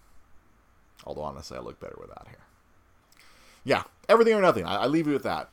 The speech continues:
Go, go, go, go find a copy. Maybe I can find a copy for P S two way cheaper than I can for GameCube. I still have the, I probably still have the save file for the GameCube version, but, ah, sure, I can start, I can start it over.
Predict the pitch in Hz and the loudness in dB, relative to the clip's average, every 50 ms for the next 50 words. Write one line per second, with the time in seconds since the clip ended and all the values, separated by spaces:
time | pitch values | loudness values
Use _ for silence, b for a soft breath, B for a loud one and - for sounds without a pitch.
0 | _ _ - _ - 80 - - 113 110 104 98 107 101 98 B B B B B | _ _ -20 _ -20 -20 -16 -8 -8 -8 -6 -6 -8 -10 -10 B B B B B
1 | B _ - 139 147 139 139 151 143 - - 151 151 143 127 - 131 117 107 - | B _ -4 -2 0 2 2 2 2 0 0 -2 -2 -2 0 2 4 4 4 2
2 | 85 82 101 123 139 143 117 123 101 - 120 113 98 107 104 101 98 92 85 - | -2 -4 -4 -2 -2 -2 -4 -6 -4 -4 -4 -2 -2 -2 -4 -4 -4 -8 -10 -8
3 | - 107 90 - - - 95 90 82 87 87 85 - - 87 - 85 80 80 82 | -6 -6 -6 -6 -8 -8 -8 -6 -6 -6 -6 -8 -8 -12 -12 -10 -8 -8 -8 -10
4 | - 92 85 82 80 76 80 80 76 76 - - 65 62 65 - - B B B | -10 -12 -14 -14 -16 -16 -14 -14 -14 -14 -16 -16 -16 -16 -16 -18 -20 B B B
5 | B B B B B B 87 95 101 110 107 98 117 135 135 127 104 101 85 80 | B B B B B B -6 -4 -4 -6 -6 -6 -4 -2 -2 -2 -2 -4 -10 -12
6 | 76 _ - 107 104 - 139 127 110 98 - 113 104 92 87 82 - - 110 113 | -18 _ -10 -10 -8 -4 -4 -4 -4 -4 -4 -4 -4 -4 -4 -6 -4 -2 -2 -2
7 | 107 - 95 85 82 76 76 - - B B B B B B B - - 107 95 | -2 -2 -4 -4 -4 -4 -8 -10 -16 B B B B B B B -12 -10 -10 -8
8 | - 98 98 95 - - 90 78 - 78 80 82 90 92 80 101 - 208 233 220 | -6 -6 -8 -8 -8 -10 -12 -10 -8 -8 -8 -8 -10 -8 -6 -6 -4 -4 -6 -6
9 | 160 - - 107 90 101 107 107 92 - - - 104 - - 220 185 120 - - | -8 -10 -10 -8 -8 -8 -8 -10 -14 -10 -4 -4 -2 0 0 -2 -2 -4 -4 -2
10 | 117 95 90 82 82 85 90 110 123 120 | -2 -2 -2 -2 -4 -4 -4 -6 -8 -10